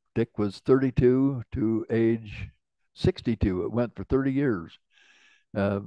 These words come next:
not just in the U S, but elsewhere, uh, primarily outside the U S.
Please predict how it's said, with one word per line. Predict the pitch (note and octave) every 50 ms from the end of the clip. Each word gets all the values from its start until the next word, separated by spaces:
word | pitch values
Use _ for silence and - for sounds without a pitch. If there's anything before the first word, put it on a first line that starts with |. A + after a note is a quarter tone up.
| G2 G2
not | A2+ A#2+ G#2 E2
just | A2+ G#2+ - -
in | G#2+ G#2
the | G2+ G2+
U | G#2+ A2+ B2
S, | A#2+ - - -
but | - F#2 F#2 F#2 -
elsewhere, | - A2 A2 A2 - G2+ F#2 F2 F#2+ F#2+ - - - G#2+
uh, | F#2 F#2+ F#2 _ _ _ _
primarily | - G#2+ G2 F#2+ G#2+ A2 G#2+ G2 F#2+ F2+
outside | - - - - - G2+ G2+ G2+ G2
the | G2+ G2+
U | G#2 G2+ G2 F#2+
S. | F#2 F#2+ F#2+ -